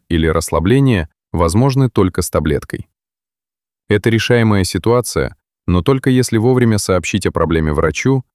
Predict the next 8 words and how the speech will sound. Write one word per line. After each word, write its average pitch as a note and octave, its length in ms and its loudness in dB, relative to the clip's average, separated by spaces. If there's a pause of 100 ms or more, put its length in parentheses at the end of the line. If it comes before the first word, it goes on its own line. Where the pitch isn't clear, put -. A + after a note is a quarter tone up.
(120)
а F#2+ 100 0
не F2+ 100 2
замалчивать D2 640 -2
ее. - 240 -6 (1300)
Тералиджин C3 640 0
для F#2+ 220 0
лечения E2+ 460 0
зависимостей. - 760 -4